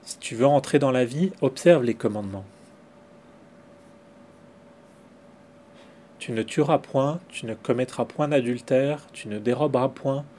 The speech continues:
tu ne diras point de faux témoignages. Honore ton père et ta mère, et tu aimeras ton prochain comme toi-même. Si tu veux être parfait, va.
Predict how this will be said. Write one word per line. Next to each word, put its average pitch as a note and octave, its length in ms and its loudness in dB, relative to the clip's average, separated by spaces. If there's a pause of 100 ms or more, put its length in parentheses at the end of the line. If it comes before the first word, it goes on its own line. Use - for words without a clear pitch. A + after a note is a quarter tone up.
(220)
tu - 140 -14
ne A2 100 -4
diras G#2 320 -4
point C3+ 240 -2
de C#3+ 80 2
faux C#3+ 160 -4
témoignages. G#2+ 720 -6 (540)
Honore C3 320 2
ton C#3 120 -6
père C3+ 220 0
et C3 80 -4
ta B2 160 0
mère, B2 440 -6 (340)
et D3 240 2 (240)
tu A#2+ 220 2
aimeras A2+ 360 2
ton A#2+ 160 -6
prochain - 380 -10
comme A#2 180 -6
toi-même. F#2+ 400 -10 (2750)
Si - 140 -12
tu - 160 0
veux C3 200 6
être D3 260 2
parfait, D#3+ 580 2 (100)
va. G#2+ 240 4